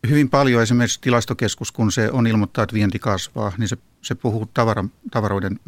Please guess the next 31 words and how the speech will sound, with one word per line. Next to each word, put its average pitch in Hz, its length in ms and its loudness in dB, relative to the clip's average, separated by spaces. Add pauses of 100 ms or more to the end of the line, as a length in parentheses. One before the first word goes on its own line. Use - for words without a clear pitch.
(120)
viennistä. 120 460 -4 (920)
Ja 113 300 2
ihan 120 240 2
otsikkopohjalla, 101 640 0
kun 90 100 -8
katsoo 104 500 -2
siellä 98 200 -4
tehtyjä 98 500 -4 (120)
näitä 98 300 -4
niinku 95 220 -4
tiedotteen, 101 580 -4
ne, 101 140 -2 (240)
ne 110 100 -6
puhuu, 127 440 -2 (120)
puhuu 117 280 -2
viennistä 110 420 0
ja 101 40 0
sitten 101 180 -2
ne - 240 -20
mainitsee 107 320 -2
tekstissä 110 560 -4
aina, 98 220 -2
että - 220 -8
on 95 120 -2
tavaroiden 101 480 -6
viennistä. - 440 -12 (400)
Palveluista 120 500 2
on 107 60 0
hankalampaa 107 520 0
saada 101 260 -4 (340)
tietoa. 104 480 -2